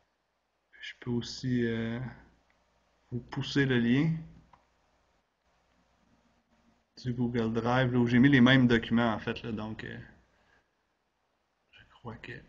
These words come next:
vous êtes capable d'aller récupérer ça amplement. Hum, ensuite, ensuite, ensuite, le temps. Hein, le temps, cette fameuse question.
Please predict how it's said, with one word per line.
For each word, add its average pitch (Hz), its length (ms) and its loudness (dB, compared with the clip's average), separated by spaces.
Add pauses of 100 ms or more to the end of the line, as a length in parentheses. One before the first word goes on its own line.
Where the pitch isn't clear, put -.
(180)
vous 117 240 -16
êtes - 140 -18
capable 117 480 -6
d'aller 117 320 -6
récupérer 117 720 -4
ça - 240 -8
amplement. 120 560 -4 (2750)
Hum, 151 1300 -6 (180)
ensuite, 208 600 -2
ensuite, 139 360 0
ensuite, - 920 -2 (180)
le 147 160 6
temps. 196 380 6 (420)
Hein, 127 200 -4
le 113 100 -4
temps, 143 300 -2
cette - 200 -8
fameuse 131 440 -2
question. - 560 -4